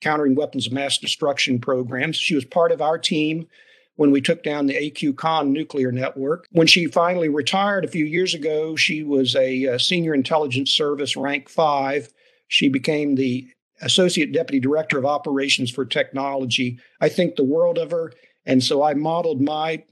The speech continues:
D D O, Paula Davenport, after Paula Doyle. Another friend of mine, Scott Stewart, served as the model for a counterintelligence officer, which was what he really was at C I A, in the Counterproliferation Division.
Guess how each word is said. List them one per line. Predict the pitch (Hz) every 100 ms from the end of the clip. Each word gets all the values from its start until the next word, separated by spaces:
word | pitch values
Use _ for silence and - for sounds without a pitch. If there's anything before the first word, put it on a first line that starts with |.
| 180
D | 127 165
D | 160 143
O, | 135 143
Paula | 135 - 151 151
Davenport, | 127 156 160 131 117 135 131 -
after | 151 151 131
Paula | - 143 131 123
Doyle. | 143 160 123 113 113 -
Another | 151 170 190 185
friend | - 170 160
of |
mine, | 151 156 151 156 139
Scott | - 170 160
Stewart, | - - 240 196 185
served | - 170 170 156
as | 151 135
the | 139
model | 151 165 170 170 165 _ _ -
for | 156 151 151 143
a | 156 135 139
counterintelligence | 131 175 180 156 135 220 214 135 139 131
officer, | 147 135 131 139 - 143 143 135
which | - 120
was | - 117
what | 151 151
he | 156
really | 139 151 131
was | 139 180 147 151 120 -
at | 123
C | - 151
I | 139 135
A, | 131 143 175 180 _ _ _
in | - 160
the | 156
Counterproliferation | 147 165 147 151 139 147 143 190 190 156
Division. | 139 123 139 131 143 139